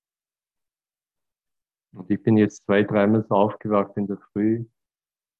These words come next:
mit diesem Gedanken, ist es nicht seltsam, dass wir als Mensch glauben,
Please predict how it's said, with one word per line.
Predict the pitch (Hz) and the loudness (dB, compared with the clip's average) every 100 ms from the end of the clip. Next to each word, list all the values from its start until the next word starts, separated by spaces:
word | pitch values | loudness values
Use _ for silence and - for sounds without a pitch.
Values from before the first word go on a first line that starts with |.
| _ _ | _ _
mit | - | -8
diesem | 107 - 107 | -6 -4 -4
Gedanken, | - 104 - 98 101 - 120 | -2 -4 0 0 -2 -4 -4
ist | 110 | -4
es | 120 - | -4 -2
nicht | 117 - | -4 -2
seltsam, | - 107 139 - - 107 104 | 2 2 2 -2 -4 -4 -2
dass | 107 101 - | -4 -4 -2
wir | 110 | -2
als | 107 | -2
Mensch | 107 104 120 123 - | -2 -2 -2 -4 -6
glauben, | 98 92 104 117 117 123 | -2 -2 -2 -4 -6 -8